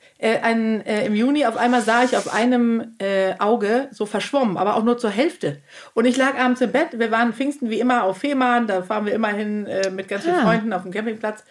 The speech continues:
Speaker 1: Ganz toller Campingplatz, äh, übrigens
Speaker 2: Ich
Speaker 1: dort
Speaker 2: fahr
Speaker 1: in
Speaker 2: jedes Jahr nach
Speaker 1: Neugemarkte.
Speaker 2: Spiekeroog.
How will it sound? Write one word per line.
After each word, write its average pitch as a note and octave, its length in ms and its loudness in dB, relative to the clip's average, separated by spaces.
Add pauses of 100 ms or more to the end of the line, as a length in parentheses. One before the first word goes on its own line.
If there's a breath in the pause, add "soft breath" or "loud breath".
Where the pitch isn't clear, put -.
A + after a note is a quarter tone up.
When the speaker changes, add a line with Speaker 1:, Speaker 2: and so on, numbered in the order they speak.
(120)
Speaker 1:
Ganz F#3+ 220 -8
toller F#3+ 240 -4
Campingplatz, F3+ 640 -10
äh, E3 280 -6
übrigens F3+ 300 -8
Speaker 2:
Ich G3+ 100 2
Speaker 1:
dort G#3 120 0
Speaker 2:
fahr A3+ 100 4
Speaker 1:
in A3 60 6
Speaker 2:
jedes A3 200 6
Jahr A3+ 80 6
nach A3 120 6
Speaker 1:
Neugemarkte. G#3+ 240 0
Speaker 2:
Spiekeroog. F#3+ 400 2